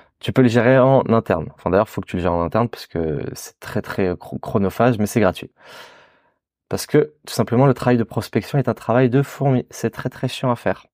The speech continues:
Mais le retour sur investissement, il est très bon. Euh,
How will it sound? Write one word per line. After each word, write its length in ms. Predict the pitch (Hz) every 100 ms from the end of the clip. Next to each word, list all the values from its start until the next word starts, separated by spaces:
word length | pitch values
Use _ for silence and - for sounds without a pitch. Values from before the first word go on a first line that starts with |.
| _ - -
Mais 180 | 123
le 100 | 123
retour 300 | 98 101 101
sur 120 | - 101
investissement, 440 | 92 - - 131
il 100 | 120
est 60 | 110
très 160 | -
bon. 100 | 87 - _ - - - - _ -
Euh, 300 | 117 110